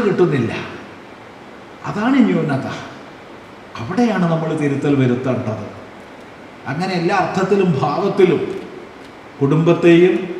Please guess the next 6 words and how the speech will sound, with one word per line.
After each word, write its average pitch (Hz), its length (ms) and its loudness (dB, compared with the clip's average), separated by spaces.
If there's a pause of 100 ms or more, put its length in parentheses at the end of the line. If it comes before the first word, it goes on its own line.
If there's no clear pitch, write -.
(280)
കുടുംബങ്ങൾ 202 520 4
കേന്ദ്രീകരിച്ചുള്ള 208 1080 2
ആചാര 170 600 -4
പദ്ധതിയെയും 165 1120 4 (360)
നമുക്ക് 139 540 0 (440)
നിലനിർത്താമോ 156 920 0